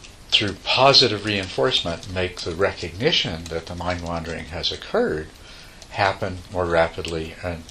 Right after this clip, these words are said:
more frequently, so that you s-, stop the mind wandering sooner. And you do that by appreciating it, by appreciating that realization, and by valuing that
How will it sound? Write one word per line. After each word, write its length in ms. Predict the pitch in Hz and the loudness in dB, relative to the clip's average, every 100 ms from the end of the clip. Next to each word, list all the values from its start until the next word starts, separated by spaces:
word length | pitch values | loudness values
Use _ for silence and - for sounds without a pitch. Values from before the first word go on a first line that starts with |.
| 92 | -10
more 260 | 82 80 76 | -6 -6 -8
frequently, 580 | - 165 180 - - 67 - - - - - - - - - - - - - - - - - - - - | -4 -2 -2 -6 -8 -8 -12 -18 -20 -20 -18 -18 -20 -20 -20 -18 -18 -18 -16 -14 -14 -14 -16 -20 -14 4
so 260 | - 95 | 6 6
that 140 | 90 90 | 4 -2
you 280 | 90 85 82 - - - - - - | -4 -6 -8 -16 -18 -16 -16 -18 -12
s-, 180 | - - | -12 6
stop 380 | - 104 101 - | 8 10 6 2
the 100 | 92 | -2
mind 300 | 85 87 85 | 0 -2 0
wandering 420 | 82 82 82 82 | -2 -2 -4 2
sooner. 400 | - 156 131 - 98 | 4 4 0 -6 -6
And 160 | 95 | -4
you 140 | 98 92 | -4 -2
do 280 | 123 180 | 0 2
that 340 | 113 76 80 110 | 2 4 2 2
by 180 | 110 117 | 0 0
appreciating 640 | 127 160 165 101 76 69 | 0 0 2 2 0 -2
it, 140 | 69 - - - - | -8 -12 -16 -20 -2
by 140 | 95 | 0
appreciating 960 | 95 - - 147 - 135 110 95 101 104 - - - - - - - | 0 -2 0 2 2 0 0 0 -4 -6 -14 -18 -18 -18 -18 -20 -8
that 320 | - 95 92 - - - - 113 | 0 2 0 -2 -14 -20 -18 -6
realization, 840 | 104 104 104 107 135 147 - 78 - - - - - | 0 2 2 2 2 4 2 0 -10 -16 -18 -14 -8
and 260 | 95 90 | -6 -6
by 200 | 90 92 | -2 -2
valuing 920 | 90 85 101 117 131 127 101 92 92 90 87 | -2 2 4 4 2 0 -2 -4 -6 -10 -2
that 260 | 92 85 | 0 0